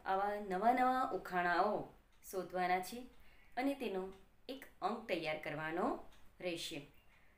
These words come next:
બરાબર ને? જતાં જતાં હું તમને એક ઉખાણું પૂછું છું,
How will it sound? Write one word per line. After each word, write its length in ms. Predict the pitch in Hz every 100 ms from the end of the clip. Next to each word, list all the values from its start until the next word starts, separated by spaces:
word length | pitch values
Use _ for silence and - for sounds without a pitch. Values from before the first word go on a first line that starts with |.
| - - - -
બરાબર 360 | 196 220 269 285
ને? 200 | 330 - - - - - - - - - - - _ -
જતાં 280 | 233 247 277
જતાં 500 | 277 277 269 277 - - 254
હું 120 | 254
તમને 400 | 226 208 208 - -
એક 240 | 294 -
ઉખાણું 480 | 180 - 165 165 185 - - - - _ _ _ _ -
પૂછું 300 | 190 190 170
છું, 220 | 196